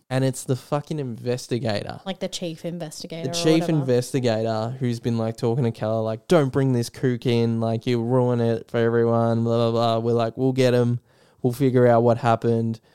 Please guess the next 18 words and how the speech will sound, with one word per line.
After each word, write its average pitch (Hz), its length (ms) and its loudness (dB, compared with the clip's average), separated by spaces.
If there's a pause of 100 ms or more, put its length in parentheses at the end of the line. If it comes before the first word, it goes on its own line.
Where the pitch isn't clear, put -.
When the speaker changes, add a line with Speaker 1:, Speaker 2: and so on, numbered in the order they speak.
(200)
Speaker 1:
All 120 340 6
this 120 160 2
shit 117 280 -2
happens 117 400 0
because 113 300 -6
we 117 100 -4
need 113 140 -2
to 113 40 -2
make 110 260 -4
planes 110 340 -4
safer, 113 480 -4
blah, - 0 -
blah, 110 300 -10
blah." 113 380 -6 (260)
And 127 160 4
you 135 60 4
find 147 320 2
out 127 240 0